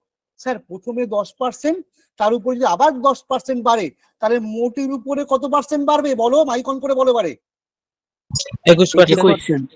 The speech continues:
Speaker 1: একুশ পার্সেন্ট। তাহলে আমি যদি একটা কাজ করতে পারি, মোটের উপরে একবারে একুশ পার্সেন্ট মারি, তাহলে তো অ্যান্সার হয়ে যাবে। সে ছেলেটা করছে দেখো, সিআই equal to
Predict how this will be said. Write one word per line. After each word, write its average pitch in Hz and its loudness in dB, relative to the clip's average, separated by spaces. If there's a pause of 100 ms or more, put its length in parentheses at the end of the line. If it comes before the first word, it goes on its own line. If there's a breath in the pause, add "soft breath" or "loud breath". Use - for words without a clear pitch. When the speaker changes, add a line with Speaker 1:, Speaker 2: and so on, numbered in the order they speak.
(580)
Speaker 1:
একুশ 247 -10
পার্সেন্ট। 277 -2 (520)
তাহলে 214 -2
আমি 214 -6
যদি 247 -6
একটা 220 -6
কাজ 214 -6
করতে 294 -6
পারি, 190 0 (320)
মোটের 240 -2
উপরে 277 0
একবারে 254 0
একুশ 254 -12
পার্সেন্ট 277 -4
মারি, 202 0 (560)
তাহলে 143 -16
তো 254 -8
অ্যান্সার 226 -6
হয়ে 269 -2
যাবে। 262 -2 (560)
সে 196 -16
ছেলেটা 220 -8
করছে 240 -4
দেখো, 190 0 (360)
সিআই 254 0
equal 233 0
to 294 -4